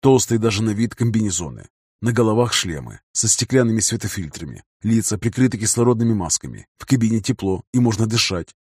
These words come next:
но на военном самолете нужно в любой момент быть готовым к разгерметизации. Война в воздухе носит совершенно особенный характер,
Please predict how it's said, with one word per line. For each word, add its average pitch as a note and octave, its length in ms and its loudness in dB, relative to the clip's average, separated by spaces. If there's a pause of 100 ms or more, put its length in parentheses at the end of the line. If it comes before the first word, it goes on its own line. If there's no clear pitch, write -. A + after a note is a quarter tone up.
но B2 120 2
на A#2+ 100 4
военном A2+ 360 2
самолете G#2 560 0
нужно A#2+ 360 2
в G#2 100 -2
любой B2 360 4
момент A2+ 440 0
быть A#2 240 2
готовым A#2 420 2
к - 60 -6
разгерметизации. A2 1040 -2 (260)
Война G2+ 340 0
в G2 80 -2
воздухе F#2+ 440 -4
носит G#2+ 300 0
совершенно A#2 500 0
особенный F#2 520 0
характер, - 540 -6